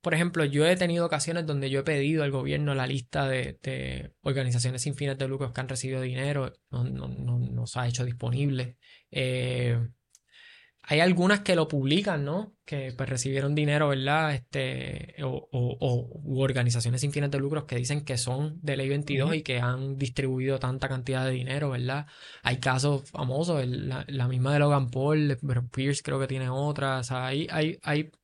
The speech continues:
Speaker 1: ¿verdad? Hay varios ley veintidós que han hecho bastante público, ¿no?
Speaker 2: ¿A dónde es
Speaker 1: Los
Speaker 2: que van?
Speaker 1: esfuerzos que, que realizan a través de organizaciones sin fines de lucro, ya sean de ellos o de otras personas, ¿no? A-, aquí en Puerto Rico, pero,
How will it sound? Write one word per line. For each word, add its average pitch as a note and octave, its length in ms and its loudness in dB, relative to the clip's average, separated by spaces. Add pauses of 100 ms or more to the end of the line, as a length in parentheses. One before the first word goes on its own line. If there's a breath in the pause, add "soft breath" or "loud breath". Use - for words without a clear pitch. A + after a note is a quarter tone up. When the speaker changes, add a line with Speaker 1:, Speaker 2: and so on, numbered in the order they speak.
(300)
Speaker 1:
¿verdad? G3 300 0
Hay D3+ 120 4
varios E3+ 260 4
ley G3 140 6
veintidós G#3 400 4
que F3+ 100 -2
han D3+ 120 2
hecho D#3+ 200 0
bastante E3+ 420 0
público, E3 560 -4 (360 loud breath)
¿no? D3+ 320 -4
Speaker 2:
¿A A2 80 0
dónde A#2+ 180 0
es C#3 60 2
Speaker 1:
Los C3+ 100 2
Speaker 2:
que C3 80 2
van? - 100 0
Speaker 1:
esfuerzos F3 540 2 (120)
que, C#3 500 0 (480 soft breath)
que C#3+ 260 0
realizan D#3 500 2
a C#3+ 60 -2
través B2+ 260 -2
de D#3 80 2
organizaciones C#3 500 -2
sin D#3+ 100 -4
fines D#3+ 200 -2
de E3 60 -4
lucro, F#3+ 320 -6
ya C3+ 180 0
sean D#3 240 -2
de D3 180 0
ellos G3+ 240 -2
o C3 140 -2
de B2+ 100 -4
otras C#3+ 200 -6
personas, E3 360 -2
¿no? D3+ 200 0
A-, D3 160 -4
aquí C3 200 -4
en C#3 100 -6
Puerto D#3+ 220 -4
Rico, C#3+ 280 0
pero, C3+ 340 -2